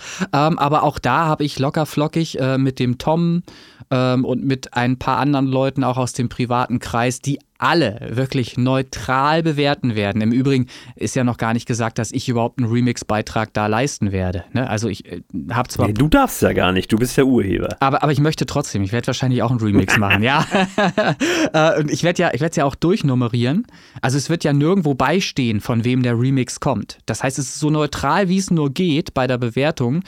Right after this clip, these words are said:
Speaker 1: Die haben alle nur ne, nur ne Nummer, eins, zwei bis fünfzig oder was auch immer, wie viel es werden.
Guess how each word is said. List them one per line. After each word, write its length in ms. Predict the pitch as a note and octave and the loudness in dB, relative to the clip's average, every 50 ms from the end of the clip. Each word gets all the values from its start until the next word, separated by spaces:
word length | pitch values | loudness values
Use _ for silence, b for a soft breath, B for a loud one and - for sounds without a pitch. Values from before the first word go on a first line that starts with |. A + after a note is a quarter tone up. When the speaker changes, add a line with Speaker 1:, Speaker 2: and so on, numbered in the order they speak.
| B B B B C3 - | B B B B -4 -2
Speaker 1:
Die 120 | B2+ A#2 | 0 2
haben 140 | C#3 C#3 - | 2 2 2
alle 220 | - C#3+ D#3+ F#3 | 2 2 2 4
nur 180 | F#3 F3+ F3 F3 | 4 4 4 4
ne, 120 | E3+ E3 | 2 2
nur 280 | E3 - D#3 D#3 D#3 D#3+ | 2 0 0 2 2 2
ne 100 | D#3 D3 | 4 4
Nummer, 420 | D3 D3 D3+ D3+ C3 A#2+ C#3 E3 B B B B B B B B | 4 4 4 2 2 2 0 -2 B B B B B B B B
eins, 300 | A#2+ B2 C3 C3 - - | 0 0 0 0 -2 -6
zwei 260 | - - C3 B2+ B2+ | -4 -2 0 0 0
bis 140 | B2 B2+ - | 0 -2 -2
fünfzig 500 | - - C#3 C#3 - - - C3+ B2 - | -2 0 0 0 -2 -2 -6 -4 -2 0
oder 140 | B2+ B2 A#2+ | 0 2 2
was 160 | B2 B2 - | 0 0 0
auch 100 | B2 B2+ | -2 0
immer, 180 | B2 B2 A#2+ | 0 0 0
wie 100 | A#2 A#2+ | 0 -2
viel 220 | A2+ - C3 B2+ B2 | -2 0 0 0 0
es 140 | A#2 A2 - | 0 0 0
werden. 380 | B2 B2 B2 A#2 A2+ B2+ C#3+ | 0 0 0 2 0 0 -2